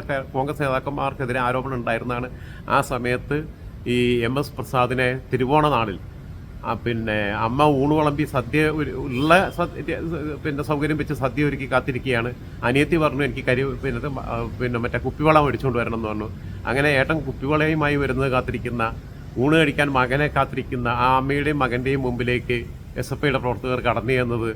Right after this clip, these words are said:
സഖാവ് എം എസ് പ്രസാദിൻ്റെ ചേതനയേറ്റ ശരീരവുമായിട്ടായിരുന്നു. എന്തായിരുന്നാലും ഇത്തരത്തിലുള്ള നമ്മുടെ രാഷ്ട്രീയത്തിനകത്ത് മാറ്റങ്ങൾ വരണം എന്നുള്ള അഭിപ്രായമാണ് എനിക്കുള്ളത്. മനുഷ്യനെ കൊല്ലുന്ന എല്ലാ രാഷ്ട്രീയ പ്രസ്ഥാനങ്ങളും മനുഷ്യൻ്റെ ജീവനെടുക്കുന്ന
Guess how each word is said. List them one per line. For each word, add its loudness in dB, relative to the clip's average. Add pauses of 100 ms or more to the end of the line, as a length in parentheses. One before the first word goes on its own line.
(220)
സഖാവ് 4
എം -2
എസ് -6
പ്രസാദിൻ്റെ -2
ചേതനയേറ്റ 0
ശരീരവുമായിട്ടായിരുന്നു. -2 (400)
എന്തായിരുന്നാലും 2
ഇത്തരത്തിലുള്ള -2 (520)
നമ്മുടെ 2 (180)
രാഷ്ട്രീയത്തിനകത്ത് 0
മാറ്റങ്ങൾ 0
വരണം 0
എന്നുള്ള -2 (140)
അഭിപ്രായമാണ് 0
എനിക്കുള്ളത്. -4 (380)
മനുഷ്യനെ 2
കൊല്ലുന്ന 0 (100)
എല്ലാ 2 (140)
രാഷ്ട്രീയ 0
പ്രസ്ഥാനങ്ങളും -2 (320)
മനുഷ്യൻ്റെ 0 (680)
ജീവനെടുക്കുന്ന 2